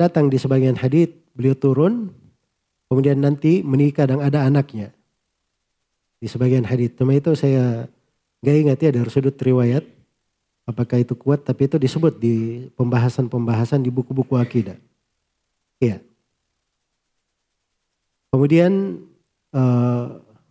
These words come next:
baik. Kemudian Nabi Hud. Ya. Nabi Hud ini disebutkan juga, ya, terkait dengan beliau di dalam sejarah.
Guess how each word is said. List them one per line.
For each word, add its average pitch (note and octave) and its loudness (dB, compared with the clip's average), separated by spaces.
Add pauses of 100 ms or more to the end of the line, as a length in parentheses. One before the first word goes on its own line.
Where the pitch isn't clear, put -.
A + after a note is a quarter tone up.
(1400)
baik. A#2 -2 (1400)
Kemudian E3 2
Nabi D#3 2
Hud. D#3 2 (2000)
Ya. G2+ -6 (1400)
Nabi A#2+ 0
Hud D#3+ 2 (1800)
ini D3 4
disebutkan D3+ 2
juga, D#3+ 2
ya, C#3 0
terkait C#3+ -2
dengan B2+ 0
beliau C#3 2
di B2+ 0
dalam A#2+ -2
sejarah. A#2+ -2